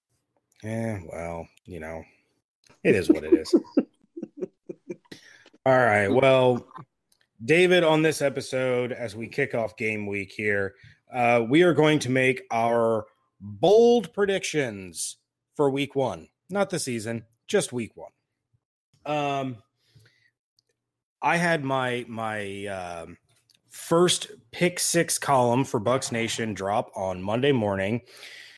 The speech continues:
Speaker 1: And in that, I included six bold predictions for the game. So I have a plethora to choose from here, but we're gonna do one offense, one defense each, talk about 'em briefly. And, you know, you and I are gonna get out of here. It's,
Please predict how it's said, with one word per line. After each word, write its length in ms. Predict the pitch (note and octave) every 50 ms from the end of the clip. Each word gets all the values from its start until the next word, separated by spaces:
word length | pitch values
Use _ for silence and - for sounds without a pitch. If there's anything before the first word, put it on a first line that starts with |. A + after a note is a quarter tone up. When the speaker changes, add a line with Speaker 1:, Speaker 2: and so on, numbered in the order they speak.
| _ _ _ _ _ _ _ -
Speaker 1:
And 160 | D#3+ E3+ F3+
in 140 | G#3+ A3 F3+
that, 200 | D#3+ D3 D3 -
I 140 | C3+ C3+ C3+
included 720 | C3+ C#3 C#3 A#2+ - - C3+ B2+ B2 A2+ A2+ A2+ A2+ G#2 F#2+ _
six 460 | - - - - - A2+ A2 G#2+ -
bold 440 | - G2 F#2 A#2 A#2 A2+ A2+ G#2+ -
predictions 520 | - A#2+ G#2+ G2 F#2+ - - G#2 G2 F#2 -
for 160 | - G2+ F#2+
the 100 | F#2 G2
game. 320 | A2 C3+ B2+ G#2+ F#2 F#2
So 140 | - - B2
I 140 | D3+ F3+ E3
have 100 | C#3 A#2
a 80 | A2
plethora 760 | - - - - F3+ F#3+ F3 E3+ - C3+ A#2 A2 G2 F#2 F2+ - _ _ _ _ -
to 120 | - A2+
choose 320 | - - - C3+ C3 A#2+ -
from 300 | - - G2+ G2 F2+ E2+
here, 340 | G2 G2 F#2+ F#2 F#2 - _ _ _ _ _ _ _ _ _ _ _ _ _ - - -
but 180 | B2+ B2+ C#3 C3
we're 120 | C3+ C#3
gonna 120 | C#3 C#3
do 160 | C3 B2 C3+ B2+
one 220 | C3 D#3+ F3+ E3
offense, 400 | D3 C#3+ C3+ - C#3 C3+ C3 A#2 - -
one 220 | - C3 C3 B2+
defense 420 | A2 A#2+ A#2 G#2+ - B2+ A#2 - -
each, 320 | G#2 G#2 G2+ G2+ - - _ - - - - - - _ _ _ _ - -
talk 220 | D3+ D#3 D3+ C3+
about 200 | C#3 C#3+ C#3 C3+
'em 80 | B2 G#2+
briefly. 580 | B2 B2+ B2+ B2 - C3 C3 B2+ B2+ B2 B2 -
And, 500 | A#2+ A2+ A2+ A2 A2 A2 A2 A2 A2 A2
you 120 | - B2 G#2+
know, 60 | G2+
you 220 | G#2 G#2 B2 C#3
and 80 | C#3 B2+
I 120 | A#2+ A#2+
are 100 | A#2 A2+
gonna 180 | G#2 A2 G#2 G2+
get 140 | F#2+ G#2 G2+
out 160 | G#2 G2+ G2+
of 60 | G2
here. 260 | F2 A2+ G#2+ G2+ G#2
It's, 400 | G#2+ G2 G2+ F2+ F2+ F#2 - -